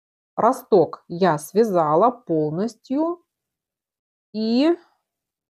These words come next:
то у меня всё на одной паре спиц, поэтому я боюсь, как бы у меня не соскочило. Так, и я отделила петли рукава, набрала подрезы, но ещё я даже ни одного ряда не провязала. Подрезы у меня маленькие. Почему? Я объясню.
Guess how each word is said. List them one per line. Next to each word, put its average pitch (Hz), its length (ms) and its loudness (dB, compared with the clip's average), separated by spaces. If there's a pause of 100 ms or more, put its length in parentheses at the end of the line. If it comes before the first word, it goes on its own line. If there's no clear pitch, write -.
то 202 80 -4
у 208 40 -2
меня 208 120 -2
всё 214 160 -6
на 214 100 2
одной 202 160 0
паре 202 240 2
спиц, 302 340 -6
поэтому 196 320 0
я 190 160 2
боюсь, 202 340 -2
как 190 220 -4
бы 180 80 -6
у 180 40 -4
меня 190 220 -4
не 202 140 -4
соскочило. 165 640 -8 (360)
Так, 165 280 -2 (100)
и 233 80 -4
я 220 340 2
отделила 185 720 -2 (600)
петли 185 340 0
рукава, 190 800 0 (520)
набрала 220 760 2 (100)
подрезы, 196 800 0 (640)
но 190 180 -2
ещё 247 240 0
я 269 80 4
даже 226 240 0
ни 214 80 -2
одного 185 340 0
ряда 208 240 0
не 202 120 0
провязала. 180 540 0
Подрезы 208 460 0
у 180 40 -4
меня 214 140 -2
маленькие. 196 720 0
Почему? 190 600 -4
Я 214 160 2
объясню. 175 560 -6